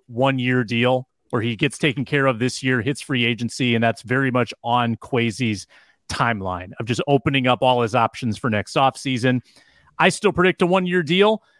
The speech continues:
uh, but I would love to see two. If it was a two-year deal, I think that would be even a little better. That's still short-term,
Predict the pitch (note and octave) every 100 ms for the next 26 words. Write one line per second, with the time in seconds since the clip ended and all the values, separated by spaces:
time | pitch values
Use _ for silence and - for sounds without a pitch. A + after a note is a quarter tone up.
0 | _ - C#3 C3+ B2 D3 C#3 C#3 A#2+ C3
1 | D3+ D3+ D3+ - D3 A#2 - - A#2 F#2
2 | A2+ _ - C3 D3+ B2+ G#2+ - - F3
3 | D3+ D3 A2+ B2+ B2 A#2 C3 A#2 C3+ A2
4 | A2 G#2 - - B2 A2 A2 G#2+ G2+ F#2
5 | A#2+ A2+ G#2+ - - A2+ - B2+ A2 -
6 | A2+ G#2 - G3 G3